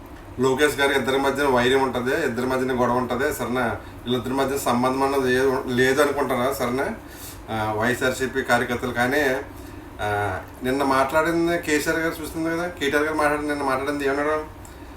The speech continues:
"మా ఇద్దరి మధ్యన మా సత్సంబాలు బాగానే ఉంటాయి, మేమిద్దరం కలిసి ఉంటాం, మేమిద్దరం టచ్లో ఉంటాం" అని చెప్పుకొచ్చారు. సరేనా? ఇక్కడ ఏంటంటే ఒకటి మనం గమనించుకోవాలి,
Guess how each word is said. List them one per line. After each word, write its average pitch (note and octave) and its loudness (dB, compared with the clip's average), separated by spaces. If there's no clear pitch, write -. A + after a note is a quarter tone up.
"మా A#2 6
ఇద్దరి B2 0
మధ్యన D3+ 2
మా D#3 4
సత్సంబాలు D3+ 2
బాగానే C3 4
ఉంటాయి, D3 2
మేమిద్దరం B2 0
కలిసి C3 2
ఉంటాం, D3 0
మేమిద్దరం C3+ -2
టచ్లో D3 0
ఉంటాం" D3+ 2
అని C#3 2
చెప్పుకొచ్చారు. A2 -4
సరేనా? A#2+ -2
ఇక్కడ C3 0
ఏంటంటే C#3 2
ఒకటి C3 0
మనం C3 0
గమనించుకోవాలి, B2+ 0